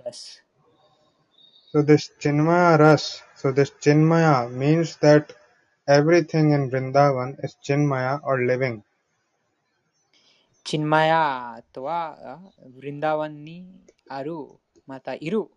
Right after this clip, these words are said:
Speaker 1: ものはもうすべてがもう生き物、生きているものです。
Speaker 2: And, uh, just for example, in an ordinary place, in an ordinary city, we might see that this wood, this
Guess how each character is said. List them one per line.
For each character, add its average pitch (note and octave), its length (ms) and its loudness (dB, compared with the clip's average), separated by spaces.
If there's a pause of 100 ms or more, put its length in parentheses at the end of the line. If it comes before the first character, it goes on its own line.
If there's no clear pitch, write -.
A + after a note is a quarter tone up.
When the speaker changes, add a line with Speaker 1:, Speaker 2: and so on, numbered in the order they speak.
(240)
Speaker 1:
も C3 80 -18
の C3 140 -16
は D3+ 100 -14
も C3 140 -16
う B2 40 -18
す - 160 -14
べ C#3+ 140 -8
て C#3 140 -8
が C#3+ 100 -12
も B2 120 -16
う - 40 -20
生 C3 120 -16
き - 180 -16
物、 B2 340 -16 (360)
生 C#3+ 100 -14
き - 160 -12
て C#3 140 -4
い C3 80 -6
る B2+ 120 -12
も B2 160 -12
の A#2 120 -14
で A2+ 160 -14
す。 - 160 -20 (1300)
Speaker 2:
And, C3+ 300 -4
uh, C3+ 200 0
just D3+ 260 2
for D3+ 260 6
example, C#3 560 2
in C3+ 180 -2
an C3+ 260 -4
ordinary C#3+ 580 2
place, C#3 560 -2 (400)
in C3 180 -12
an B2+ 300 -10
ordinary C3 600 -2
city, C#3 400 -2
we B2 160 0
might C3 300 -4
see C3+ 260 -2
that A#2+ 280 0
this B2 260 -4
wood, B2+ 440 -2
this B2 200 -2